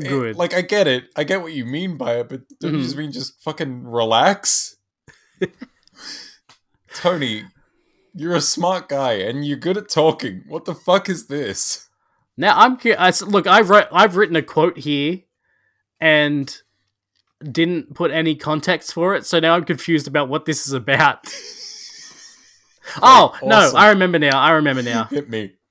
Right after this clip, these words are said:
Speaker 2: This
Speaker 1: me
Speaker 2: is a
Speaker 1: with that
Speaker 2: quote.
Speaker 1: quote.
Speaker 2: Uh, <laughs> Tony says he can't remember what he had for breakfast, and then Jarvis goes, "Gluten-free waffles, sir," and he goes, "That's right." <laughs>
Speaker 1: <laughs> Yes.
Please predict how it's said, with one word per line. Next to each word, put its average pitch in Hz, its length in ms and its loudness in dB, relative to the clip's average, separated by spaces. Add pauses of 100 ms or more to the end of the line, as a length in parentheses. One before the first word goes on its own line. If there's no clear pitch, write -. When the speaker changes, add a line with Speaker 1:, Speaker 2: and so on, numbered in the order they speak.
(160)
Speaker 2:
This 151 160 0
Speaker 1:
me 170 40 0
Speaker 2:
is 151 60 -4
a - 20 -2
Speaker 1:
with 147 60 -6
that 113 240 -2
Speaker 2:
quote. 107 280 -4 (440)
Speaker 1:
quote. - 40 -10
Speaker 2:
Uh, 139 680 2 (240)
<laughs> - 1200 -8
Tony 202 260 2
says 190 240 2
he 170 80 -2
can't 175 220 2
remember 151 440 0
what 147 160 -4
he 143 120 0
had 147 180 -2
for 139 60 -8
breakfast, 135 600 -6
and 131 140 -6
then 131 140 -4
Jarvis 131 340 -4
goes, 127 240 -6
"Gluten-free 156 560 -4
waffles, 147 380 -2
sir," 123 160 -6
and 113 80 -10
he 117 80 -14
goes, 110 180 -14
"That's 113 200 -10
right." 98 160 -18 (120)
<laughs> - 0 - (720)
Speaker 1:
<laughs> 262 1400 -2
Yes. 98 460 -6